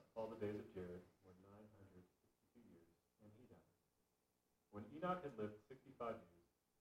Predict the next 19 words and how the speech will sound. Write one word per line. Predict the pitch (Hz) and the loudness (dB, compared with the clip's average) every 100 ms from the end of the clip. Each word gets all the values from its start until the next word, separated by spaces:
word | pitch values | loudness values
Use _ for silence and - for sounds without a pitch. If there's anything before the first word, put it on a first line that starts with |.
| - | -20
he | - | -8
fathered | 95 90 92 | -6 -6 -8
Methuselah. | 98 - 113 113 - - - - - - - - | -10 -4 -2 -2 -6 -18 -20 -20 -20 -20 -20 -2
Enoch | 127 135 156 - | 6 8 8 4
walked | 101 95 104 - | 4 6 4 0
with | 117 113 | -10 -6
God, | 98 90 90 - 95 | -4 -4 -6 -10 -8
and | 95 | -6
after | 98 98 | -6 -6
he | 101 120 | 0 6
fathered | 143 127 98 | 6 6 2
Methuselah | 92 104 92 92 90 90 - - - | -4 -6 -6 -6 -10 -10 -16 -20 -10
three | 117 117 | -6 -4
hundred | 117 113 - - - - | -6 -12 -16 -20 -20 -12
years, | 95 90 - - - - - - - - - 95 | -8 -8 -10 -16 -20 -20 -20 -20 -20 -20 -4 -2
and | |
had | 90 90 92 | 4 4 6
other | 110 123 | 4 4
sons | - 95 | -2 -8